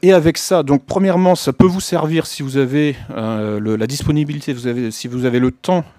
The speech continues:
de, de faire du, de l'influence du spin sur Facebook.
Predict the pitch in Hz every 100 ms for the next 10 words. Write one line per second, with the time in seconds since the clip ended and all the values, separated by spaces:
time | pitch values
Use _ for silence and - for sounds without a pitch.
0 | - 127 113 107 104 110 117 - 165 143
1 | 127 113 110 113 127 - 147 143 127 113
2 | - - 160 139 - 143 - 117 120 233
3 | -